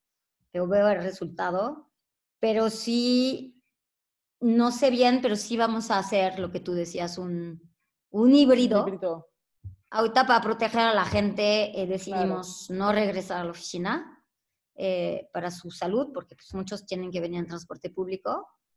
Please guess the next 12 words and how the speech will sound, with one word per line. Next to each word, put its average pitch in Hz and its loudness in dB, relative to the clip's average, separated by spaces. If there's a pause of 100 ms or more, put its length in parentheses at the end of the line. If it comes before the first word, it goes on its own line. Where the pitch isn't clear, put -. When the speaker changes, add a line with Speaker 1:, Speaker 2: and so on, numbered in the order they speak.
(380)
Speaker 1:
pero 208 2
estamos 214 -4
en 214 2
esta 214 -2
disyuntiva 214 0
de 220 -2
cómo, 196 -4 (600)
cómo 226 2
vamos 226 0
a 202 2
seguir 202 -2
trabajando, 190 -4